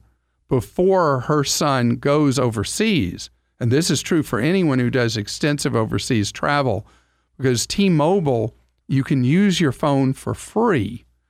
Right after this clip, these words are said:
for data and for texting most anywhere in the world.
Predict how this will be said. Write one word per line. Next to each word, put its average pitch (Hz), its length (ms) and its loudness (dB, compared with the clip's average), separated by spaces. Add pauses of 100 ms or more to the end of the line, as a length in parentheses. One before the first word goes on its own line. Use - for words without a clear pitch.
(280)
for 123 300 0
data 170 580 0 (240)
and 156 220 0
for 131 100 -2
texting 123 800 -4 (420)
most 165 400 0
anywhere 151 480 2
in 123 100 2
the 117 80 2
world. 127 460 0